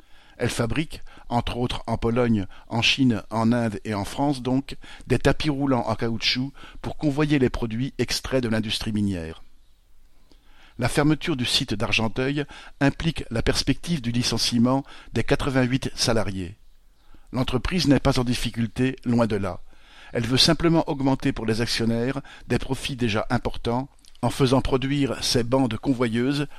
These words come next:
là où les salaires sont les plus bas. Lors du premier rassemblement de mobilisation le trente juin,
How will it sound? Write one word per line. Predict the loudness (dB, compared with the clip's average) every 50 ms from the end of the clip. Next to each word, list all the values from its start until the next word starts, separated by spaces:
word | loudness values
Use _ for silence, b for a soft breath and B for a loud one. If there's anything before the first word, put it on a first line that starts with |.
| B B
là | 4 6 6 6 4 0
où | 2
les | 2 4
salaires | 4 4 2 4 4 2 2 2 0
sont | 0 0 0
les | 0 0
plus | 0 -2 -6
bas. | -6 -6 -8 -8 -10 -16 -20 -20 -20 -20 -20 -20 -20 -20 _ _ _ _ b b b b b b b b b b b
Lors | 6 6 6 6 6
du | 0 -4
premier | -2 0 2 2 2 4
rassemblement | 2 2 2 2 0 2 2 4 4 4 2
de | 2
mobilisation | 2 0 2 0 2 2 2 4 4 2 2 2 -2 -2
le | -2 -4
trente | -4 -2 0 0 0
juin, | 0 0 0 2 2 0 0